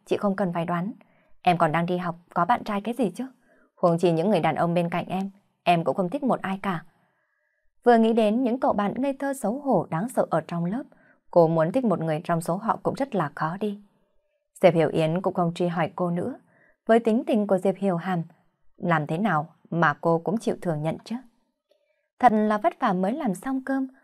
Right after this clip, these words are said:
mọi người tập trung lại trước bàn ăn, vẫn thưởng thức chờ đợi một chút. Đã tám giờ tối, nếu như Diệp Trấn Hồng thật sự có lòng trở về ăn cơm với bọn họ,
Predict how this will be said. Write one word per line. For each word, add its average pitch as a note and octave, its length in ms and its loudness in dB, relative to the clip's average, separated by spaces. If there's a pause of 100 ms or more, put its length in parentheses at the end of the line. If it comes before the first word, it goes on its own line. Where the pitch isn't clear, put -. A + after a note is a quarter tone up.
(140)
mọi E3 180 2
người E3 160 2
tập D#3+ 240 0
trung F3+ 180 -2
lại E3+ 240 -2
trước D4+ 200 -4
bàn D3+ 240 -2
ăn, G#3 240 -4 (340)
vẫn G3 280 4
thưởng E3 220 -2
thức C4+ 180 -4
chờ F3 160 0
đợi D#3+ 140 -4
một D#3 300 -4
chút. C4+ 160 -8 (600)
Đã E3+ 160 2
tám E3 240 0
giờ F#3 240 0
tối, D#3+ 300 -4 (340)
nếu E3 240 2
như G3 140 4
Diệp - 200 0
Trấn E3+ 160 0
Hồng G3+ 200 0
thật D#3+ 220 -4
sự E3+ 200 2
có D#3+ 80 -2
lòng A#3 280 -2
trở E3+ 140 -2
về E3 180 -2
ăn C4 240 -2
cơm B3 180 -4
với C4 140 -4
bọn C4 220 -4
họ, F3 240 -6